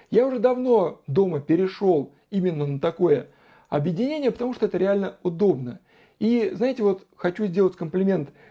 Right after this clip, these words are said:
Ти Пи Линку и примкнувшему к нему Мерку Сису.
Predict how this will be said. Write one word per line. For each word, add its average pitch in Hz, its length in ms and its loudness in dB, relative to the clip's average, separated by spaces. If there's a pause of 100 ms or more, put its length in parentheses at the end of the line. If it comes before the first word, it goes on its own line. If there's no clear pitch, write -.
(120)
Ти 190 120 2
Пи 208 140 2
Линку 240 420 0
и 151 140 2
примкнувшему 156 1080 -2 (240)
к - 80 -12
нему 175 260 2
Мерку 170 380 -2
Сису. 220 440 -2